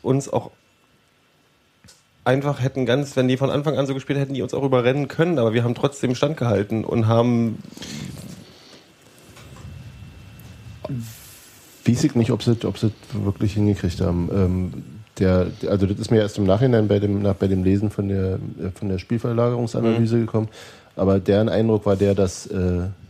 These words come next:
Speaker 2: ähm, unsere Tore in der Zeit fielen, als,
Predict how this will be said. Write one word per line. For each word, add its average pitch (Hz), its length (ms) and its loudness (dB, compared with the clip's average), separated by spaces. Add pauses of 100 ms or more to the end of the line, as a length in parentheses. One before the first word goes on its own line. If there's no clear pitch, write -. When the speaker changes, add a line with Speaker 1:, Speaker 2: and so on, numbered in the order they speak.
(800)
Speaker 2:
ähm, 90 220 0
unsere 123 340 2
Tore 117 300 2
in 101 100 -2
der 104 200 4
Zeit 107 220 0
fielen, 120 420 0
als, - 460 -2